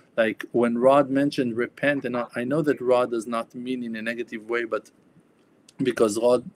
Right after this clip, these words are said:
n-, learned about repentance and tshuva from, from Breslev, and over there it's, like,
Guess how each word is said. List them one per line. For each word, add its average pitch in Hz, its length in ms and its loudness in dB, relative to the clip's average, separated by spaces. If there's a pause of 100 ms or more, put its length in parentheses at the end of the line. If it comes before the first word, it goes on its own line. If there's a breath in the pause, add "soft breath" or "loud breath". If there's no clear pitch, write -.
(200)
n-, 123 300 -4
learned 127 480 2
about 117 340 2
repentance 117 800 -6
and 110 220 -12 (360 loud breath)
tshuva 127 460 2
from, 113 380 -4
from 107 380 -8 (120)
Breslev, 117 540 2
and 104 160 -4
over 123 280 0
there 127 240 2
it's, 110 200 -6
like, 98 240 -8